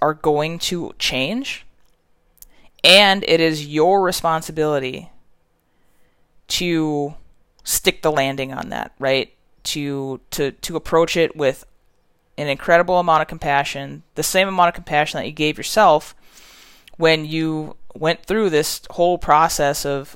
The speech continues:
of, like, realigning, right? So, um, imagine that you're the driver in this car, and you can feel the steering wheel, right? You can feel the steering wheel shake, and it's, like, not significant,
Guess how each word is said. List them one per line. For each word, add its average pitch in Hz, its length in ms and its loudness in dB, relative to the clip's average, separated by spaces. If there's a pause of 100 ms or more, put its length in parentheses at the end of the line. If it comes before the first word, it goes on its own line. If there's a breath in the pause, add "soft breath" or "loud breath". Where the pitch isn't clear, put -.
of, - 400 -4
like, 156 220 2
realigning, 165 760 0
right? 127 420 0
So, 139 440 2 (800 soft breath)
um, 135 480 2 (240)
imagine 170 380 6
that 147 120 4
you're 170 160 4
the 190 80 2
driver 170 380 10
in 156 80 0
this 139 140 -2
car, 156 520 8
and 165 120 -2
you 196 80 0
can 180 140 -6
feel 214 280 2
the 156 80 0
steering 220 380 0
wheel, 143 420 2 (160)
right? 156 240 6
You 170 100 -4
can 175 120 -8
feel 185 160 -2
the 175 80 -4
steering 208 320 -2
wheel 143 160 -2
shake, 120 340 -2
and 190 100 2
it's, 240 180 0
like, 247 360 2 (1800)
not 285 200 6
significant, 240 680 0